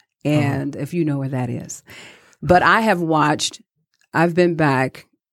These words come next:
Speaker 2: for twenty-four years. I left Michigan for about six years, so I've been back about twenty-five years now.
Speaker 1: Okay.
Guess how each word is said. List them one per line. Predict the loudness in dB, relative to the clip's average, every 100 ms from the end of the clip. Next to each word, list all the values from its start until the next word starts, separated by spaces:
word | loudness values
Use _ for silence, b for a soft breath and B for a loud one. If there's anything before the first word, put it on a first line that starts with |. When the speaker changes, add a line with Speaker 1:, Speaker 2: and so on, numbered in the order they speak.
| _ _ _ -6
Speaker 2:
for | -2 -2
twenty-four | -4 -2 0 0 0 0 2
years. | 2 2 2 0 -4
I | 0
left | 4 4 2
Michigan | -2 0 -2 0
for | 0
about | 0 -2
six | -4 -4 -4
years, | -2
so | -2
I've | 0
been | 0
back | -2 -4
about | -6 -4
twenty-five | -4 -4 -6 -8
years | -10 -12 -12
now. | -10 -10
Speaker 1:
Okay. | -8 -10